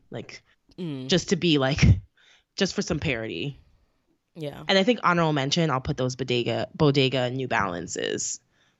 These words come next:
Speaker 2: Yeah,
Speaker 1: Like
Speaker 2: no,
Speaker 1: that.
Speaker 2: those were fire. Those were
Speaker 1: Yeah.
Speaker 2: fire. For me, um, if we're yeah, 'cause I, I forgot about New Balance. For me, the, the grade A, um,
Speaker 1: Oh, yeah.
Speaker 2: nine nine sevens,
Speaker 1: Okay.
Speaker 2: the
Speaker 1: Yeah,
Speaker 2: ones
Speaker 1: yeah.
Speaker 2: that did not have the, um,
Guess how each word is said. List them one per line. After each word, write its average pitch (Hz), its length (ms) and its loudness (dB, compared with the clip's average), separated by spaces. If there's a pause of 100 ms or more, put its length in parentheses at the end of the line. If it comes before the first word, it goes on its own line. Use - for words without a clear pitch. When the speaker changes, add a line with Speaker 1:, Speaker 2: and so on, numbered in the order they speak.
(640)
Speaker 2:
Yeah, 214 320 8
Speaker 1:
Like 160 80 6
Speaker 2:
no, 175 120 2
Speaker 1:
that. - 60 2
Speaker 2:
those 180 160 4
were - 80 0
fire. 143 460 0 (340)
Those 160 140 -6
were 170 100 -6
Speaker 1:
Yeah. 147 180 0
Speaker 2:
fire. - 100 -6
For 214 120 2
me, 220 380 0
um, 170 540 4 (340)
if 151 140 -2
we're 147 220 -2 (420)
yeah, 165 240 0
'cause 156 180 -6
I, 143 320 -2
I 160 80 -4
forgot 143 260 -2
about - 200 -2
New 156 120 -2
Balance. 147 340 0
For 170 140 -2
me, 160 260 4
the, 147 420 6
the 147 120 2
grade 147 380 0
A, 202 400 0 (680)
um, 139 640 -2
Speaker 1:
Oh, 330 480 6
yeah. 220 240 4
Speaker 2:
nine 147 100 2
nine 147 200 -2
sevens, 170 520 0
Speaker 1:
Okay. 220 300 0 (120)
Speaker 2:
the 208 80 -6
Speaker 1:
Yeah, - 40 8
Speaker 2:
ones 170 200 6
Speaker 1:
yeah. 202 60 4
Speaker 2:
that 156 200 4
did 165 180 4
not 147 240 2
have 143 380 0
the, 139 200 2
um, 127 440 -4